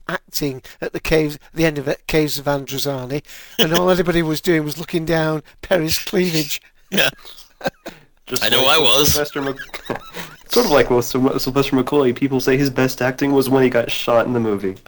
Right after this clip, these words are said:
Speaker 3: <laughs>
Speaker 1: Oh,
Speaker 2: Oh,
Speaker 1: come on.
Speaker 2: that's
Speaker 1: We're fans. We're fans, guys.
Speaker 2: Yes, yes. All right,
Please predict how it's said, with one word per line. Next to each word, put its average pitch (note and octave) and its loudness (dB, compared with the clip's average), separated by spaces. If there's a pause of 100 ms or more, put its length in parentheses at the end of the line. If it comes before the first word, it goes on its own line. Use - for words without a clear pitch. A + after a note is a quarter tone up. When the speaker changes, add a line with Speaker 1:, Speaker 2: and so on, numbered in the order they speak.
(240)
Speaker 3:
<laughs> A#3+ 2 (2000)
Speaker 1:
Oh, A3 4
Speaker 2:
Oh, - -2
Speaker 1:
come F#3+ 2
on. E3 2
Speaker 2:
that's D#3+ 2
Speaker 1:
We're C#4+ 6
fans. C#4+ -2
We're B3+ 4
fans, - 0
guys. D#3 2
Speaker 2:
Yes, - -6 (380)
yes. A#3+ -8
All G#3 4
right, G#3 6